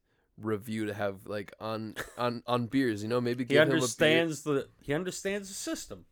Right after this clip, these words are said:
Speaker 1: Yeah, he's like the I B M, and we have to try to beat him.
Speaker 2: <laughs> We're chess, he's chess master.
Speaker 1: Yeah.
Speaker 2: And, you know, here we are, the lowly,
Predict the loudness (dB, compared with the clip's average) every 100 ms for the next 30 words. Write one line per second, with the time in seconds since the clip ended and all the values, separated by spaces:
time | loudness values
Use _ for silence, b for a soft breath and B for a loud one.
0 | _ 0 2 0 0 2 4 4 0 0
1 | 0 0 0 -2 -2 -2 -2 -2 -4 -6
2 | -2 -2 -2 -6 -6 -4 -4 -2 -2 -2
3 | -2 -2 -2 -4 -4 -6 -8 -12 -18 -20
4 | -20 -20 -20 -20 -20 -20 -20 _ _ -6
5 | -6 -4 -2 -2 -4 -12 -10 -6 -6 -4
6 | 0 4 4 2 -2 0 0 0 -2 -2
7 | 0 6 6 6 2 -14 -10 -8 -8 -10
8 | -8 -8 -10 -12 _ _ _ -8 -4 -2
9 | 2 2 2 2 2 4 4 2 0 -2
10 | -4